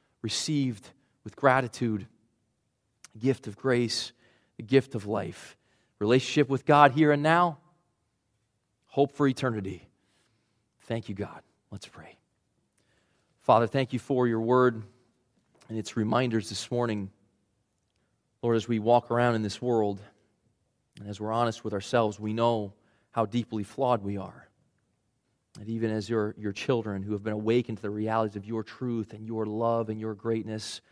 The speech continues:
we still sin. And there are in-, innumerable ways in which we sin. At the same time, we know that we've been forgiven,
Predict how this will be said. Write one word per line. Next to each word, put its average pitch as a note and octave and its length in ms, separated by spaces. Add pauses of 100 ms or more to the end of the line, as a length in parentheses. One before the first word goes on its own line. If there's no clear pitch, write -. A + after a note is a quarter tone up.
(360)
we G#2 100
still A#2 320
sin. A2+ 420 (1080)
And G2+ 140
there G#2 160
are G#2 60
in-, A2+ 180
innumerable A#2+ 600
ways C3 260
in G2+ 140
which G2 240
we F#2 80
sin. F#2 340 (1300)
At A2 120
the A#2+ 80
same B2+ 280
time, C3 360
we A2 100
know A2+ 240
that G#2+ 80
we've G#2 240
been G#2 180
forgiven, G#2+ 680